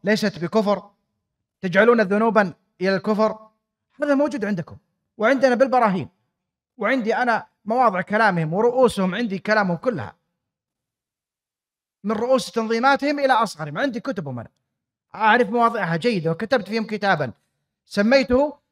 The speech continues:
"تأثر الخوارج المعاصرين بأصول الخوارج المتقدمين"، موجود على الإنترنت مبذول، بينت هذا بالدليل والبرهان من كتبهم، حتى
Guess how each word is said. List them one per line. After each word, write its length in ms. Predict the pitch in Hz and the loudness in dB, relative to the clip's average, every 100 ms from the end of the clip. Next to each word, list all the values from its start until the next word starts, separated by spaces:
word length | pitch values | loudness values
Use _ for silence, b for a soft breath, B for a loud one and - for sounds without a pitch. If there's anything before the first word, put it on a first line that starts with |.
| _ - | _ -8
"تأثر 640 | 214 285 - - 220 208 | 2 2 2 0 2 2
الخوارج 680 | 180 175 185 233 220 196 185 | -2 0 4 6 6 4 0
المعاصرين 800 | 190 175 196 - 190 254 285 226 _ _ _ 156 | 0 4 2 2 2 4 2 -2 _ _ _ -4
بأصول 460 | 208 202 254 262 | -4 -4 0 2
الخوارج 480 | 226 165 214 247 185 | 2 2 4 4 4
المتقدمين"، 540 | 202 - - 165 165 | -2 -2 -2 -2 -2
موجود 300 | 208 262 262 | -2 -2 -2
على 160 | 190 196 | 0 -2
الإنترنت 580 | 190 208 180 156 147 185 | -2 -4 -2 -4 -4 -6
مبذول، 320 | 196 170 120 _ _ _ _ _ _ _ _ _ _ _ _ _ - | -4 -4 -6 _ _ _ _ _ _ _ _ _ _ _ _ _ -4
بينت 460 | 190 208 294 277 214 | 0 4 4 4 4
هذا 220 | 269 226 | 4 4
بالدليل 460 | 208 196 247 277 | -2 2 2 6
والبرهان 400 | 233 202 220 247 | 4 4 2 2
من 120 | 233 220 | 2 0
كتبهم، 420 | 254 202 139 110 _ _ _ _ _ | 0 -2 -4 -10 _ _ _ _ _
حتى 440 | 226 233 226 208 | 2 2 0 0